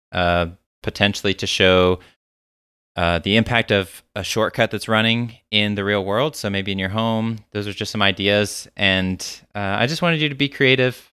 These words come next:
use c-, clips to make a video that can illustrate to our listeners something that we talked about related to shortcuts. 'Cause it's really, you know,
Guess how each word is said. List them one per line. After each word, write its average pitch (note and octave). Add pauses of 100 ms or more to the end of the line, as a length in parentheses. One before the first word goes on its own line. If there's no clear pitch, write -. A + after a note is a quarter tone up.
(100)
use A#2+
c-, -
clips -
to G2+
make A2+
a G#2+
video G#2+
that G2
can G#2
illustrate C3+
to A#2
our A2+
listeners F#2+ (600)
something B2+
that A2
we G#2
talked G2
about F#2
related E2+
to -
shortcuts. -
'Cause A#2+
it's -
really, D3 (580)
you G2+
know, F2+